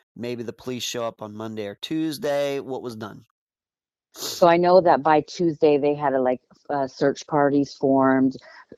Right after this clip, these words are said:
Speaker 2: uh, you know, missing, missing, like, posters hanging, you know, to hang. Uh,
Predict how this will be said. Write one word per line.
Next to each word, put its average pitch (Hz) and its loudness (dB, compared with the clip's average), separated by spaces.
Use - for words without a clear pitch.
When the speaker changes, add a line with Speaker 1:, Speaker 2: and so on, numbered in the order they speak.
Speaker 2:
uh, 135 4
you 143 2
know, 123 2
missing, 139 2
missing, 143 2
like, 127 0
posters 139 4
hanging, 135 2
you 143 4
know, 131 6
to 135 -4
hang. 131 4
Uh, 120 2